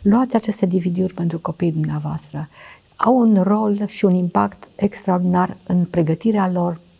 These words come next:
în, în echiparea lor, în, uh, zidirea omului lor lăuntric, pentru că îl întâlnesc pe Domnul Iisus în modul în care ei pot să-L perceapă și foarte mulți copii sunt schimbați, sunt transformați de, prin aceste D V D-uri, pentru că aud Cuvântul lui Dumnezeu într-un mod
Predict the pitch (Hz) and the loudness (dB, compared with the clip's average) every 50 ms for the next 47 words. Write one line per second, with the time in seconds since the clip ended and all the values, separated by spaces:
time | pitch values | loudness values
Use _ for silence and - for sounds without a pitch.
0 | _ - - - - - - 180 175 180 175 175 - - 175 185 196 185 185 180 | _ -20 -20 -20 -20 -4 0 2 2 2 2 0 -2 0 2 2 2 4 2 2
1 | 185 - - 202 - 202 214 240 226 202 190 185 185 185 - - - 208 202 190 | 2 2 0 0 2 0 0 2 2 2 2 0 0 -2 -4 -2 0 2 2 2
2 | 190 185 190 185 185 185 180 - - - - - - - - _ - 208 190 - | 2 0 0 -2 -2 -4 -6 -8 -16 -20 -20 -18 -20 -20 -20 _ 2 2 4 4
3 | 262 240 233 - - 214 214 226 214 196 190 180 180 185 190 185 - 156 185 170 | 2 2 2 0 0 0 2 2 2 2 4 2 2 0 0 -4 -2 -2 0 2
4 | 175 180 180 170 - - 160 - - - 196 196 185 170 190 175 - 185 175 175 | 2 2 0 -2 -2 -4 -6 -6 -2 -2 0 0 2 0 -2 -2 0 0 0 2
5 | 165 156 - 160 165 170 175 165 - - 160 160 175 175 175 175 165 - - - | 0 -2 -2 -2 0 0 -2 -4 -2 -2 0 0 2 0 0 -2 -4 -6 -2 -2
6 | 202 226 247 - - - - 240 247 262 277 294 277 240 240 214 214 208 - 208 | -2 -2 -2 -6 -10 -10 0 2 4 4 4 2 2 0 0 0 0 0 0 0
7 | 208 214 226 220 220 214 214 - 196 180 - 180 165 - - 196 185 190 - 220 | 0 0 0 0 -2 -4 -2 -2 -4 -4 -4 -6 -8 -6 -6 -6 -6 -4 -6 -6
8 | 226 220 - - - - - - - - _ - - 226 214 220 - 285 302 302 | -6 -6 -10 -18 -18 -18 -18 -18 -20 -20 _ -2 0 0 0 2 2 0 2 4
9 | 294 269 240 220 220 220 220 - - 202 190 - 208 208 - - 226 214 226 - | 4 4 4 4 2 -2 -4 -2 -2 -4 0 0 -4 -2 0 -2 -2 -2 0 0
10 | 214 202 196 196 214 214 208 - 208 190 185 - 196 196 196 - - 196 190 220 | 2 2 2 2 0 -2 -2 -2 -2 -2 0 0 0 -2 -2 -4 -6 -2 0 2
11 | 247 240 208 220 - - - 170 170 190 185 - - - - _ - 220 208 190 | 2 2 0 -4 -8 -10 -6 -2 0 0 0 0 -4 -8 -6 _ 2 2 2 2
12 | 175 - 226 - - 202 180 170 156 170 165 160 202 220 214 202 202 - - - | 0 -2 -6 -2 -2 0 0 0 0 -2 -4 -2 0 0 0 -2 -4 -12 -18 -20
13 | - - - 254 247 240 240 - 226 254 262 262 - - 226 254 247 240 233 220 | -12 0 2 4 4 4 2 0 0 0 0 -2 -4 -2 0 0 2 2 0 2
14 | 208 214 208 214 208 202 - 214 214 214 214 - - 233 240 240 233 220 208 208 | 2 2 2 2 0 -2 0 0 0 0 0 2 2 2 4 4 2 0 -2 -4